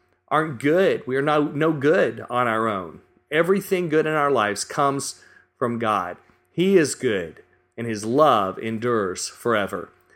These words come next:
So how can we be thankful today and this week? Well, it starts right here. We focus on what is good. We're so quick to point out all the problems,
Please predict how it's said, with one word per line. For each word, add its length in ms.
So 160
how 260
can 220
we 120
be 160
thankful 760
today 760
and 220
this 260
week? 420
Well, 260
it 200
starts 720
right 300
here. 360
We 120
focus 580
on 300
what 160
is 180
good. 420
We're 120
so 200
quick 560
to 120
point 340
out 300
all 200
the 120
problems, 960